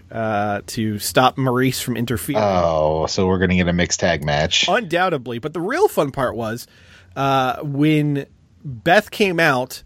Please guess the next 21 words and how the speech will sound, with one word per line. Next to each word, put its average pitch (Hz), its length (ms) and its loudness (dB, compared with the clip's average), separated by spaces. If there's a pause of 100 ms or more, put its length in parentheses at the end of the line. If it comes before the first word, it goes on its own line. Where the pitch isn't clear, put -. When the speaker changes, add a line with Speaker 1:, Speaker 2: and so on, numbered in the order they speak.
(340)
Speaker 1:
they 143 100 2
didn't 185 320 2
play 180 240 0
her 135 180 -2
music 147 680 -4 (1000)
immediately, 214 760 -4 (220)
'cause 143 160 0
it - 20 2
was 131 40 2
supposed 98 160 6
to 110 40 6
Speaker 2:
Okay. 131 60 6
Speaker 1:
be, 135 80 0
like, 131 160 -2
her 131 100 -6
music 127 300 -4
hits 147 180 -4
and 135 100 -8
she 127 120 -10
runs 120 260 -4
in. 156 240 -2